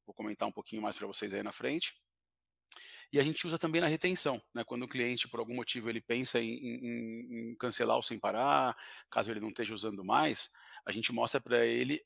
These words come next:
as vantagens do cashback, né? Por ser um programa de muito fácil utilização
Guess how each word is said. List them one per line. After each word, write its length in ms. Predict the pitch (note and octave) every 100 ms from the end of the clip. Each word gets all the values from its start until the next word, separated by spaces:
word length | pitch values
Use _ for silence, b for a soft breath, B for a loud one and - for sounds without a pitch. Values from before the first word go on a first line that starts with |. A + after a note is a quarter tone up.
| -
as 140 | A#2
vantagens 500 | A#2 B2 - A#2+ B2
do 80 | B2
cashback, 500 | B2 A#2+ - A2 F#2+
né? 100 | G2
Por 120 | -
ser 140 | G#2+ B2
um 80 | A#2+
programa 360 | C3+ B2 B2 B2
de 100 | A2+
muito 260 | B2 D3
fácil 280 | C3+ B2+ -
utilização 640 | - B2 B2 C3+ - F#3+